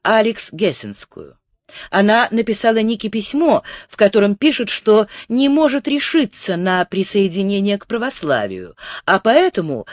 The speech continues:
вопрос о браке отпадает сам собою. А Ники ещё три года назад сказал своим родителям, что любит её и хотел бы на ней жениться. В это дело впутались Сергей и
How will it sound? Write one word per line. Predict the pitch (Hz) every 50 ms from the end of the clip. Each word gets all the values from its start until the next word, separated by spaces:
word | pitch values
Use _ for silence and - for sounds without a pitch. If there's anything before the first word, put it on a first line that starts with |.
| - - -
вопрос | - 170 208 196 - 214 208 220 208 - -
о | 170 196 180
браке | 160 269 311 311 254 - - 156 139 120 - - - -
отпадает | - 180 190 - - 175 175 180 277 285 269 262 - -
сам | - - 208 214 208
собою. | 196 - - 165 131 117 - - 76 90 92 - _ _ _ _ _ _ _ _ _ _ _
А | 156 165 165
Ники | 156 180 247 302 285 - - - 104 92 _ _ _ - - - - -
ещё | - 190 185 - - 233 214
три | - - 220 285 339 339
года | 247 330 330 247 311 302
назад | 277 269 254 180 156 160 143 127 -
сказал | - - - 139 131 147 131 120
своим | 113 - 117 123 120 120 113
родителям, | 120 120 120 151 277 339 - - 170 139 117 101 - - - - -
что | - - - - 202 190
любит | 185 180 277 349 349 214 160 139 - -
её | 117 113 110 113 110 - - - - -
и | - 156
хотел | - - 170 160 - 185 208 254 214
бы | 196 247
на | 226 208
ней | 208 208 226 226
жениться. | 214 214 247 262 262 214 139 - - - - - _ _ _ _ _ _ _ _ _ _ _ _ _ - - - - -
В | - -
это | 202 220 214 226 208
дело | 185 196 214 208 202 202 202 196 -
впутались | - - - 214 214 214 220 196 196 190 -
Сергей | - - 208 185 170 156 190 185 180
и | 151 - 170 -